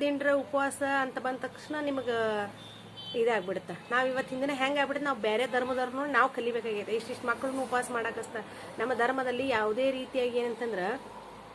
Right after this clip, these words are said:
ಆ, ಒತ್ತಾಯ ಇಲ್ರಿ, ಭಯ ಅನ್ನೋದಿಲ್ಲ ನೋಡ್ರಿ, ಸರ್ವ ಸ್ವತಂತ್ರ ಆಗ್ಬಿಟ್ಟೈತೆ. ಹಿಂಗಾಗಿ ಯಾವ್ದ್ರ ಬಗ್ಗೆನೂ, ಆ, ಭಯ ಭಕ್ತಿ ಅನ್ನೋದು ಹೋಗ್ಬಿಟ್ಟೈತೆ. ಇದು ಒಂದು ಭಾಳ ಬೇಜಾರು ಅನಿಸ್ತು ನಂಗೆ ಯಾವಾಗ್ಲೂ.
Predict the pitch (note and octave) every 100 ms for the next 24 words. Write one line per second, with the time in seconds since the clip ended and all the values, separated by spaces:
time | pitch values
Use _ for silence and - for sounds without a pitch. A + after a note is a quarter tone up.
0 | - - - F#3 F3+ F#3 F#3 F#3 F3+ E3+
1 | E3 D#3+ D#3+ E3 - - - - - -
2 | G#3 - E4 E4 D#4 C#4 G#3+ G#3+ C4 D4
3 | C#4+ B3+ C4 B3 G3+ G3 B3+ C4 B3+ B3+
4 | B3+ B3 G#3+ G#3+ A3 G3 A#3+ A#3+ C4+ C4
5 | A#3+ B3 - - - - G#3 A3 A3 C4+
6 | A#3+ A#3+ B3+ C4+ A3+ A3 G3+ - G#3 G3+
7 | F#3+ F3 E3+ G#3 A3+ A3 G3+ - G#3 G#3
8 | F#3+ F#3 F3+ E3 - - G#3+ C#4 C4+ -
9 | A3 B3 G#3+ G3 A#3+ G#3+ G#3+ - G3+ F3
10 | E3+ F#3+ G3+